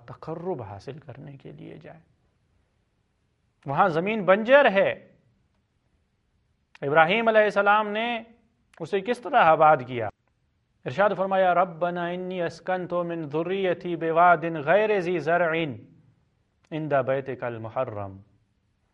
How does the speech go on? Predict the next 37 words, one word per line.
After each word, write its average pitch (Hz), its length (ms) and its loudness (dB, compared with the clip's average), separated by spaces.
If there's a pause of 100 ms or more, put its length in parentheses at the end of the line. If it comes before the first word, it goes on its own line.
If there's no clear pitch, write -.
(360)
خدایا 202 600 8
میں 196 180 2
اپنے 196 280 0
اہل 185 180 0
و 190 80 2
عیال 202 440 6
کو 202 200 0
چھوڑے 294 500 0
جا 208 260 6
رہا 160 260 2
ہوں 147 200 -8
تیرے 139 260 -6
گھر 127 180 -4
کے 147 180 -8
نزدیک، 127 560 -6 (840)
یہاں 135 240 -12
کوئی 139 180 -8
پانی 139 340 -6
کا 117 140 -10
انتظام 117 480 -6
نہیں 117 260 -12
ہے، 113 140 -10
یہاں 110 220 -10
کوئی 113 160 -12
خوراک 127 500 -2
کا 123 80 -8
انتظام 117 460 -8
نہیں 135 200 -10
ہے، 127 140 -8
ایک 131 140 -8 (440)
بنجر 285 520 6
زمین 247 420 -2
ہے، 170 400 4
بے 185 180 2
آب 226 240 10
و 220 100 6
گیا۔ 202 420 4